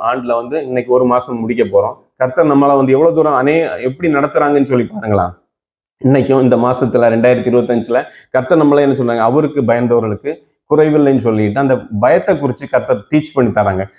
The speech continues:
இப்போ இந்த சின்ன பிள்ளைங்களுக்கு நம்ம எல் கே ஜில இருந்து ஏ பி சி டி சொல்லி கொடுக்கறது மாதிரி, கர்த்தர் வந்து இந்த வருஷத்துலயே நம்மளை வந்து,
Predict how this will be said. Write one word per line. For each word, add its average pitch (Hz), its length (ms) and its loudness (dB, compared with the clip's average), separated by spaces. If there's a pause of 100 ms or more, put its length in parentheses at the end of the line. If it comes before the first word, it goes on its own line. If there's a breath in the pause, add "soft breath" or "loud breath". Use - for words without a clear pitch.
(220 soft breath)
இப்போ 127 540 2
இந்த 113 380 0
சின்ன 175 200 0
பிள்ளைங்களுக்கு 147 480 0
நம்ம 127 180 2
எல் 139 200 2
கே 143 120 2
ஜில 135 100 0
இருந்து 131 280 2
ஏ 127 100 4
பி 131 160 2
சி 131 120 -2
டி 123 80 0
சொல்லி 127 220 -2
கொடுக்கறது 117 380 -4
மாதிரி, 104 360 -4 (260)
கர்த்தர் 175 340 0
வந்து 170 220 2
இந்த 165 180 4
வருஷத்துலயே 160 460 -2
நம்மளை 139 280 0
வந்து, 135 340 -4